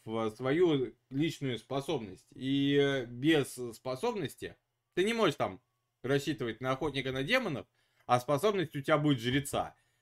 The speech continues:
И типа, чё ты будешь делать там тем же самым Ли-, Ли-, Лидари Инквизитором, да, либо,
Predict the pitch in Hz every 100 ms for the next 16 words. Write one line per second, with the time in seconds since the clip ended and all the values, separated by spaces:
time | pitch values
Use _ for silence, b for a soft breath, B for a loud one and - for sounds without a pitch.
0 | _ - 139 196 190 170 208 214 180 160
1 | 151 139 220 208 143 139 131 170 156 165
2 | 160 156 156 139 151 147 151 143 151 156
3 | 139 - 135 143 131 110 101 95 123 151
4 | 110 117 110 104